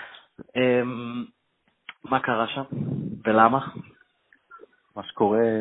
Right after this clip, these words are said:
Speaker 2: לא מעט.
Speaker 1: שזה מתפרקים
Speaker 2: אני חושב
Speaker 1: לקראת
Speaker 2: ש-
Speaker 1: הסוף?
Speaker 2: כן, אני חושב,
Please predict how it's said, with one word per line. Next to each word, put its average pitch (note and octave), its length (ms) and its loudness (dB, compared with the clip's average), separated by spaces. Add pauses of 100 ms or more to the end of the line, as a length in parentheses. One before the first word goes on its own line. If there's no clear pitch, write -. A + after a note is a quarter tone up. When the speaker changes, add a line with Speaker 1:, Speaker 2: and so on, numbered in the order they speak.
(120)
Speaker 2:
לא A2+ 140 0
מעט. A#2 360 0 (1120)
Speaker 1:
שזה A#2 400 2 (180)
מתפרקים A#2+ 500 0
Speaker 2:
אני A#2+ 60 6
חושב A#2+ 140 4
Speaker 1:
לקראת - 220 0
Speaker 2:
ש- - 80 -14
Speaker 1:
הסוף? B2+ 240 -6 (760)
Speaker 2:
כן, G3+ 380 0
אני A2 100 -10
חושב, - 140 -10